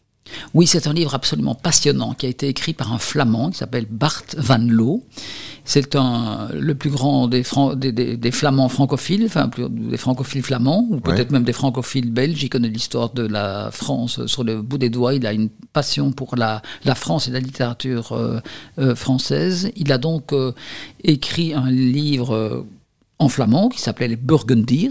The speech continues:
Speaker 1: donc
Speaker 2: Ouais.
Speaker 1: les, les Bourguignons, mais qui a été traduit en français par, euh, Les Téméraires. C'est un succès de librairie phénoménal,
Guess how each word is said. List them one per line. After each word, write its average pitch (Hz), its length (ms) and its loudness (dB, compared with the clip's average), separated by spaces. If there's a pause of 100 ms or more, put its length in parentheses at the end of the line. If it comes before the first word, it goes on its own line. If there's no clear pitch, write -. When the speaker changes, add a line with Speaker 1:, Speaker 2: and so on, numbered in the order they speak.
(120)
Speaker 1:
donc 120 120 0
Speaker 2:
Ouais. 90 60 2
Speaker 1:
les, 127 140 0
les 120 160 -6
Bourguignons, 127 800 4
mais 135 140 -2
qui - 120 -6
a 117 40 -2
été 117 180 -6
traduit 131 720 -2
en 131 160 2
français 123 500 0
par, 107 380 -4
euh, 107 80 -2
Les 131 100 4
Téméraires. 135 760 0 (540)
C'est - 220 2
un 131 60 6
succès 135 260 -4
de 131 60 -2
librairie 120 400 -4
phénoménal, 131 760 0